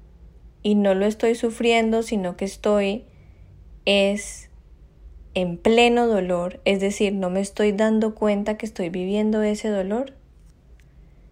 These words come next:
viene el peor de los sufrimientos y ahí sí es un sufrimiento doloroso, porque no hay como esa conciencia de lo que estoy viviendo, llevada pues por el dolor y no me estoy dando cuenta.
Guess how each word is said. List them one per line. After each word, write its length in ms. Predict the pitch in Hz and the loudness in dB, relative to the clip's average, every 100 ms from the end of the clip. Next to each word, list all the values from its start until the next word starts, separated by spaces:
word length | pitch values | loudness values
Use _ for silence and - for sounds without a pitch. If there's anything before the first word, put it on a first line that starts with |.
| - - - | -20 -20 -14
viene 720 | - 185 190 190 185 208 285 - | -4 -2 2 2 2 0 -2 -2
el 200 | 190 180 | -4 -4
peor 360 | - 180 170 170 | -2 0 0 -2
de 80 | |
los 160 | 185 247 | -2 -2
sufrimientos 760 | 233 214 190 196 175 208 202 | -4 -4 -4 -4 -6 -6 -4
y 40 | 208 | -2
ahí 120 | 208 | -2
sí 200 | 208 214 | -2 -2
es 120 | 214 | -2
un 100 | 220 | -2
sufrimiento 580 | 220 214 208 175 165 196 | -4 -4 -4 -6 -6 -2
doloroso, 560 | 214 202 - 226 220 - _ _ - - - - - - - - - - - | -2 -2 -4 -6 -8 -18 _ _ -20 -20 -20 -20 -20 -20 -20 -20 -20 -20 -8
porque 280 | 214 208 220 | -8 -4 0
no 260 | 214 220 | 2 2
hay 400 | 226 233 240 240 240 - - | 2 2 2 -2 -6 -20 -20
como 320 | - 220 214 | -8 -2 -2
esa 680 | 202 202 202 208 208 214 220 214 - | -2 -4 -6 -4 -2 -4 -6 -12 -14
conciencia 680 | - 196 190 220 202 202 214 | -4 -4 -2 -4 -2 -2 -2
de 60 | |
lo 120 | 214 202 | -2 -4
que 100 | 202 | -8
estoy 220 | - 208 | -6 -4
viviendo, 560 | 208 208 220 214 208 214 - - - - - | -2 -2 -2 -4 -8 -14 -20 -20 -20 -16 -6
llevada 580 | 202 220 214 202 202 208 | 2 4 6 4 2 0
pues 220 | 226 220 | -4 -4
por 140 | 220 | -2
el 120 | 214 | -2
dolor 380 | 214 202 202 208 | -2 -2 -4 -4
y 80 | - | -2
no 140 | 208 208 | 0 0
me 80 | |
estoy 180 | 220 226 | 0 0
dando 280 | 220 233 233 | 0 0 -2
cuenta. 420 | 247 240 214 233 | -2 -2 -2 -6